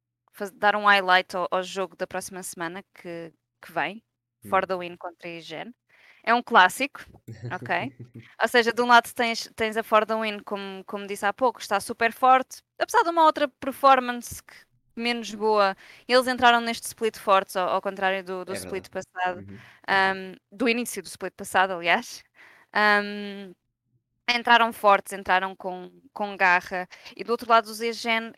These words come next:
Speaker 1: eu, eu confesso que não os reconheço muito bem.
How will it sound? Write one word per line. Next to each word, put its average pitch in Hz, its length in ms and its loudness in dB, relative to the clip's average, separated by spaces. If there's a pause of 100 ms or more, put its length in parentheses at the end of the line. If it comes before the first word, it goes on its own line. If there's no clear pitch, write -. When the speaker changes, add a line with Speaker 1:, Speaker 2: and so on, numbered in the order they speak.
Speaker 1:
eu, 247 160 -6
eu 294 140 -2
confesso 294 720 0
que - 120 -14
não 240 180 -4
os 233 120 -12
reconheço 208 560 -12
muito 196 300 -16
bem. 165 340 -4